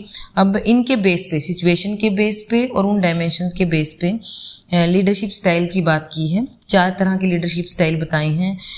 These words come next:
रेडिन, अ, रेडिन ने। फर्स्ट जो है ए,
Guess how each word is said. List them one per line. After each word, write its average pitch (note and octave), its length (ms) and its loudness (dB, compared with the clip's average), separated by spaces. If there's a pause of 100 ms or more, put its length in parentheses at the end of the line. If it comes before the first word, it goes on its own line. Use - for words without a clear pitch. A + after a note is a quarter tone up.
(140)
रेडिन, D#3 320 2
अ, - 140 -8
रेडिन D#3 680 0
ने। F#3 200 0 (840)
फर्स्ट F#3+ 200 4
जो G#3+ 120 0
है A#3 200 0
ए, F3 320 2